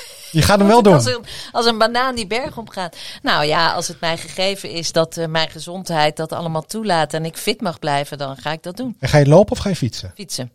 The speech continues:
Speaker 1: Oh, dat vind ik wel heel stoer
Speaker 2: Ja.
Speaker 1: van je, hoor.
Speaker 2: Ja, ik vind,
Speaker 1: Ja.
Speaker 2: ik, ik, in een vlaag van verstandsverbijzing heb ik gezegd, "Ik ga het doen." Maar,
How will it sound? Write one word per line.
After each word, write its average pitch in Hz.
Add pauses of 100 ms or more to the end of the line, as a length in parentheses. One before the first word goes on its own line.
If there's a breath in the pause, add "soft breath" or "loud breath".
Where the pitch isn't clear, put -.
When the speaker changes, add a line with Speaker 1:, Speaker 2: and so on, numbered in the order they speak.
Speaker 1:
Oh, 165
dat 104
vind 113
ik 107
wel 135
heel 160
stoer -
Speaker 2:
Ja. 170
Speaker 1:
van 107
je, 95
hoor. 165
Speaker 2:
Ja, 175
ik 180
vind, 139
Speaker 1:
Ja. 170
Speaker 2:
ik, 180
ik, - (200)
in 180
een 180
vlaag 214
van 185
verstandsverbijzing 180
heb 170
ik 160
gezegd, 160
"Ik 170
ga 165
het 151
doen." 143
Maar, 135